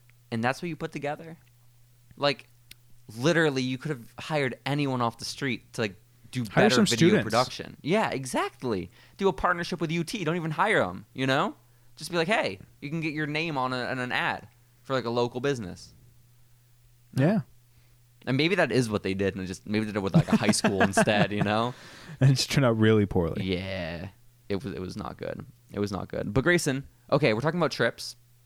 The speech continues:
Speaker 1: We're talking about local businesses in Austin. Let's talk about our,
Speaker 2: Oh,
Speaker 1: I would have
Speaker 2: no.
Speaker 1: to imagine our joint favorite business in Austin, right?
Speaker 2: It's certainly up there.
Speaker 1: Lick Honest Ice Creams.
Speaker 2: Love Lick.
Speaker 1: We just visited it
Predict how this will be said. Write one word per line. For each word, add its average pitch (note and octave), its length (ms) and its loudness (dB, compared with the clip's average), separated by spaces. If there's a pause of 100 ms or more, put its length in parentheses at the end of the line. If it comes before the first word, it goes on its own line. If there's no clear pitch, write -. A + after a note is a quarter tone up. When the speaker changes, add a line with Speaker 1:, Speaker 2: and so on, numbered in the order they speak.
(1000)
Speaker 1:
We're C3 80 0
talking D3+ 140 0
about C3 120 4
local B2 200 2
businesses A2 480 -4
in G2 80 -4
Austin. G#2+ 500 -2 (340)
Let's - 140 -4
talk C#3+ 200 0
about B2+ 300 2
our, G2+ 360 0 (160)
Speaker 2:
Oh, G2+ 240 4
Speaker 1:
I C#3 60 4
would G3 80 6
have G2 80 4
Speaker 2:
no. - 20 0
Speaker 1:
to C#3+ 60 -2
imagine A2 280 -2
our G2+ 100 -4
joint G2+ 460 -8
favorite F#2+ 300 -2
business F#2 360 -6
in F#2+ 60 -8
Austin, - 440 -10
right? G2+ 200 -2
Speaker 2:
It's C#3 120 4
certainly D#3+ 280 6
up A2 140 4
there. - 240 -4 (100)
Speaker 1:
Lick C#3+ 380 0
Honest A#2 360 0
Ice F#2+ 200 -4
Creams. - 500 -16
Speaker 2:
Love D3 420 4
Lick. E2 280 -8
Speaker 1:
We B2 100 -2
just D#3 200 -6
visited C3+ 500 0
it C3+ 280 0